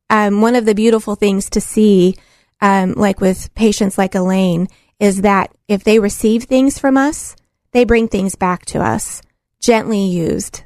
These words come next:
baby clothes and the little shoes and things. They'll use them for their time,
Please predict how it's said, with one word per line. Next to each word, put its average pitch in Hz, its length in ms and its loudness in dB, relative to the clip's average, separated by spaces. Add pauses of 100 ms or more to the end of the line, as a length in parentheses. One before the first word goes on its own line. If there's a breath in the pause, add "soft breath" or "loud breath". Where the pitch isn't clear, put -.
(200)
baby 208 280 2
clothes - 500 -4
and 202 240 4
the 202 100 4
little 190 280 2
shoes 185 500 0
and 185 180 -2
things. 185 460 -2 (240 soft breath)
They'll 214 180 2
use 214 300 2
them 226 160 2
for 220 160 -2
their 214 160 2
time, 233 440 0